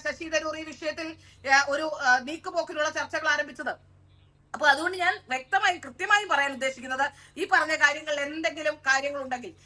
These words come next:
ശശി തരൂർ അങ്ങനെ നടത്തിയിട്ടില്ല എങ്കിൽ ശശി തരൂർ പറയട്ടെ. ശശി തരൂർ ഇത്തരത്തിലുള്ള ഈ ചോദ്യങ്ങളൊന്നും ആരും ചോദിക്കുന്നില്ലല്ലോ. അങ്ങ് അവിടേക്ക് പോകാനുള്ള ശ്രമം നടത്തിയിരുന്നു എന്ന് വളരെ സോഫ്റ്റ് കോർണറിലുള്ള ചോദ്യമാണ്. ഇപ്പൊ നമുക്കറിയാം,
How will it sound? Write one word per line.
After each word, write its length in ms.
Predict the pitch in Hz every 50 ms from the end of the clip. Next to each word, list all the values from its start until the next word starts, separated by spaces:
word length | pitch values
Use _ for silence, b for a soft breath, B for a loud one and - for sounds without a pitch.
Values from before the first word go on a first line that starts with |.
| b b -
ശശി 200 | 247 247 247 302
തരൂർ 260 | 294 320 320 311 311
അങ്ങനെ 220 | 277 285 294 294 294
നടത്തിയിട്ടില്ല 760 | 285 269 269 269 294 - - 370 339 262 330 277 294 294 285 285 269 269
എങ്കിൽ 300 | 269 262 220 170 - b b b b -
ശശി 200 | 233 220 - 269
തരൂർ 240 | 269 294 294 311 320 294
പറയട്ടെ. 460 | 320 294 302 311 311 330 339 370 - _ _ - -
ശശി 200 | 247 240 240 320
തരൂർ 280 | 330 349 349 349 339 320 277
ഇത്തരത്തിലുള്ള 440 | - 339 339 - - 339 330 339
ഈ 280 | 320 262 277 339 381 370 -
ചോദ്യങ്ങളൊന്നും 500 | 392 339 330 370 359 359 359 339 349 339 320
ആരും 160 | 320 330 277
ചോദിക്കുന്നില്ലല്ലോ. 680 | 330 302 294 320 262 - 294 277 240 233 214 185 - B B B B
അങ്ങ് 220 | B 330 370 415 427
അവിടേക്ക് 280 | 381 349 370 370 - 311
പോകാനുള്ള 320 | 320 330 330 311 311 320
ശ്രമം 300 | 311 - 294 294 320 320
നടത്തിയിരുന്നു 460 | 311 294 294 294 320 320 302 302 311
എന്ന് 140 | 302 294 311
വളരെ 260 | 302 294 302 330 349
സോഫ്റ്റ് 400 | 392 - 339 302 311 311 - 403
കോർണറിലുള്ള 420 | 349 359 359 370 349 359 349 339 - -
ചോദ്യമാണ്. 300 | 320 320 330 302 269 240
ഇപ്പൊ 100 | 240 294
നമുക്കറിയാം, 480 | 285 269 - 320 370 311 311 311 302